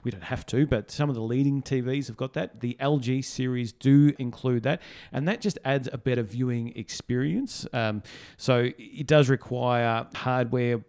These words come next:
on sort of all components, though, for it to be utilised, that being your T V and a, and a Blu-ray player if you're actually, you know, using a D V D player.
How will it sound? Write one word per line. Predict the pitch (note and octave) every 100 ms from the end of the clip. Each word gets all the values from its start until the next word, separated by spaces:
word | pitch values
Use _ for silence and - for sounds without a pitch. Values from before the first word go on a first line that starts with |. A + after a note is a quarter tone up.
| - -
on | - C3
sort | C#3
of | A#2
all | A#2 C#3
components, | A#2+ A2+ - C3 B2+ -
though, | - B2+ E3
for | -
it | B2
to | -
be | A#2 A2+
utilised, | A2 A#2 B2+ D3+ E3
that | A#2 A2+
being | A#2+ G#2+
your | G2+
T | G2+ - A2+
V | G2+ A2+ B2+ A#2
and | G2+
a, | G2 G#2 -
and | G2+
a |
Blu-ray | F#2+ - B2+ A#2 A2+ B2
player | - - A#2 C3+
if | D3+
you're | A#2
actually, | A2+ - A2 A2 -
you | A#2+
know, |
using | G#2+ A#2 A2 A2
a | G2+
D | A2
V | G#2
D | A2
player. | A2+ A2+ A2